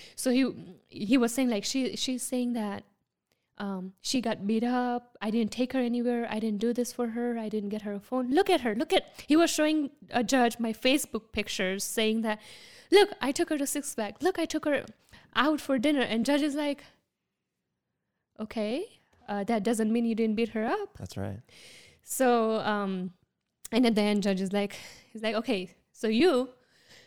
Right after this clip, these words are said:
Speaker 1: what I want you to do is, like, here's the papers, take it. You don't have to go back to India. He brought you to this country, not,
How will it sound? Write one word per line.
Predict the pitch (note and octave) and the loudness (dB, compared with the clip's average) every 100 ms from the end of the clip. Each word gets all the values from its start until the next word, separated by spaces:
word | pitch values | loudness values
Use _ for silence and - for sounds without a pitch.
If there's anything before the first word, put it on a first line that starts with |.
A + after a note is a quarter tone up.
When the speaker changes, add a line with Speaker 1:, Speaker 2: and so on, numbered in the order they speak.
| _ | _
Speaker 1:
what | A3+ | 0
I | C4 | 2
want | B3 | 2
you | D#4 | 2
to | E4 | 0
do | C4+ C4+ C4 | 2 2 2
is, | A3+ A3 | 0 0
like, | G3+ F#3+ - - - _ | 0 -2 -8 -18 -20 _
here's | _ B3+ D4+ | _ 0 2
the | F4 | 0
papers, | C#4 C4+ B3+ A#3+ A#3+ - - | -2 -2 0 0 0 -6 -8
take | - C4+ C4+ | 0 0 2
it. | D4+ C#4+ - - _ _ _ _ - | 0 0 -4 -20 _ _ _ _ -2
You | A#3 | 4
don't | A#3+ B3+ | 4 4
have | C#4 | 0
to | C#4+ | 2
go | C4+ | 4
back | C4 C4+ - | 4 2 -2
to | |
India. | B3 A#3 A#3+ A3+ | -2 0 0 -2
He | A3 | -2
brought | A3+ B3 B3 | -2 0 0
you | |
to | C4 | 0
this | C4 C4+ | 0 -2
country, | - B3 A#3 A#3+ A#3 A#3 | -2 -4 -2 0 0 0
not, | A3 A#3 B3+ | 0 0 0